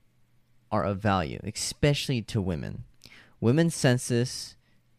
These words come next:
and women know intuitively which men have these values. And that's why I said in my quote, "S-, a man of value has only so many fucks to give. It is scarce. Why spend it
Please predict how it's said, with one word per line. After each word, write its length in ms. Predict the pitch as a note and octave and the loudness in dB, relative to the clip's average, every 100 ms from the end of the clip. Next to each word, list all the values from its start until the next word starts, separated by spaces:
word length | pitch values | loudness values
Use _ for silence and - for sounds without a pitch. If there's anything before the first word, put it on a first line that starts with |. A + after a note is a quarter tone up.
| - | -2
and 140 | A2 | 2
women 320 | A2+ A2 G#2 | 2 2 4
know 240 | A#2 B2+ A2 | 6 6 6
intuitively 640 | G2 - D#3 B2 G#2 F#2+ | 2 2 2 4 2 0
which 320 | F2+ A2 - | 0 -2 -2
men 460 | G#2 G2+ G2 F#2+ F#2+ _ _ _ _ - | -2 2 2 0 -4 _ _ _ _ -2
have 280 | G#2 F#2 | 2 2
these 200 | E2+ F#2 | 0 -4
values. 440 | F2+ F2 D2 A#1 F#2+ | -2 -2 -2 -4 -2
And 80 | G#2 | 0
that's 160 | A2+ | 0
why 140 | A#2 G#2 | 2 0
I 40 | |
said 280 | - A#2+ F#2 | 2 2 2
in 60 | |
my 100 | F2+ | -2
quote, 420 | E2+ - F#3+ C3 - _ - _ | -6 0 2 2 0 _ -20 _
"S-, 260 | - - - _ _ - | -14 -14 -14 _ _ -4
a 80 | G#2 | 2
man 560 | A#2 E3 G#3 A3+ A3 | 6 8 6 4 0
of 160 | B2+ A#2+ | 2 4
value 440 | A#2 G2+ G2 G2 | 6 6 6 4
has 260 | G2+ G2 F#2+ - | 2 2 0 0
only 280 | A2 A2 G#2 | 2 2 0
so 260 | - A2 | 0 0
many 220 | A2+ A2+ | 2 0
fucks 400 | G#2+ - G2 - - | -2 0 -2 -2 -4
to 100 | F#2+ | -2
give. 420 | F2+ D#2 E2 - _ - | 0 0 -4 -10 _ -4
It 100 | G#2+ | 0
is 140 | G2 - | 0 0
scarce. 760 | - - A#2 G2 - - - - _ _ - - - - | -6 0 2 2 0 -10 -12 -20 _ _ -20 -20 -16 -2
Why 280 | G2+ G#2+ C3 | 4 6 6
spend 520 | - - D3 C#3+ A2+ | 2 2 4 6 6
it 200 | G2+ | 4